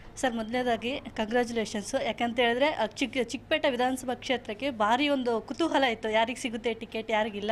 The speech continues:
ಅಂತೇಳಿ. ಆ, ನಿಮ್ಗೆ ಸಿಕ್ಕಿದೆ, ನಾಮಪತ್ರ ಕೂಡ ಸಲ್ಲಿಕೆ ಮಾಡಿದ್ದೀರಾ. ಹೇಗಿದೆ ಸರ್ ಜನ ಬೆಂಬಲ?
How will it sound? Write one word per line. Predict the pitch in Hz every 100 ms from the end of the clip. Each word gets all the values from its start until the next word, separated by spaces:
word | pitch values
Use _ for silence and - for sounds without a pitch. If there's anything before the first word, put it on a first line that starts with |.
| 214
ಅಂತೇಳಿ. | 208 196 190 262 - - - - 240
ಆ, |
ನಿಮ್ಗೆ | 254 285 -
ಸಿಕ್ಕಿದೆ, | 262 - 320 254 311 - 233
ನಾಮಪತ್ರ | 240 277 277 269
ಕೂಡ | 269 240
ಸಲ್ಲಿಕೆ | 233 226 226
ಮಾಡಿದ್ದೀರಾ. | 240 226 233 214 214 - - -
ಹೇಗಿದೆ | 294 302 240
ಸರ್ | 233 190
ಜನ | 220 220
ಬೆಂಬಲ? | 220 208 185